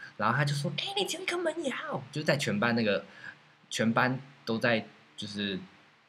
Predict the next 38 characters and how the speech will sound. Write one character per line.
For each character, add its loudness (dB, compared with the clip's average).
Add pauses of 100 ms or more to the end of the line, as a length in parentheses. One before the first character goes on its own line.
(120)
就 0
都， 2 (300)
怎 -8
么 -2
讲， -2 (160)
就 2
全 2
班 4
都 2
在 4
的 6
情 -4
况 -2
下， 2
他 -2
就 2
这 -2
样 -2
大 0
声 -10
讲， -8 (360)
那 4
我 6
就 4
觉 2
得 4
超 2
丢 -2
脸 -4 (100)
的， -18 (720)
那 -2
我 0
就 -6
差 0
点 -2
就 -2
哭 -6
了， -16